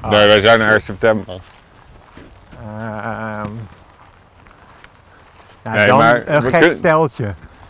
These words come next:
Speaker 2: Een gele-, een gek steltje, ja, daar zou ik wel voor
Speaker 1: <laughs>
Speaker 2: tekenen. Dat zou ik het liefst willen.
Speaker 1: Dat is jouw lieveling, ja, ja.
Speaker 2: Een zeldzaam steltje, ja. Dan kan je me opvegen.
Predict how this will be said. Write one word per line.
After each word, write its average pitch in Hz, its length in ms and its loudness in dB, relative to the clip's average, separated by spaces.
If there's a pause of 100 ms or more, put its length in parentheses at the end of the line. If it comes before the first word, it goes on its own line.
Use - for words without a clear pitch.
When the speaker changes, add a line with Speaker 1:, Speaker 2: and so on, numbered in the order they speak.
(160)
Speaker 2:
Een 113 120 -6
gele-, 147 280 4
een 147 220 0
gek 135 240 2
steltje, 139 420 0
ja, 107 120 2
daar 117 100 -2
zou 123 140 0
ik 127 60 -2
wel 123 180 -2
voor 117 220 -6
Speaker 1:
<laughs> 123 100 0
Speaker 2:
tekenen. 95 380 -8 (1500)
Dat 104 180 -4
zou 127 140 4
ik 113 60 0
het 107 100 -10
liefst 123 360 -2
willen. 104 340 0
Speaker 1:
Dat 147 100 -4
is 117 60 -10
jouw 135 220 -4
lieveling, 123 640 -8
ja, 107 180 -8
ja. 101 280 -12 (1700)
Speaker 2:
Een 101 120 -8
zeldzaam 113 520 4
steltje, 113 540 0
ja. 90 240 -2 (100)
Dan 95 100 -14
kan 113 160 4
je 113 60 4
me 113 80 -2
opvegen. 95 720 -4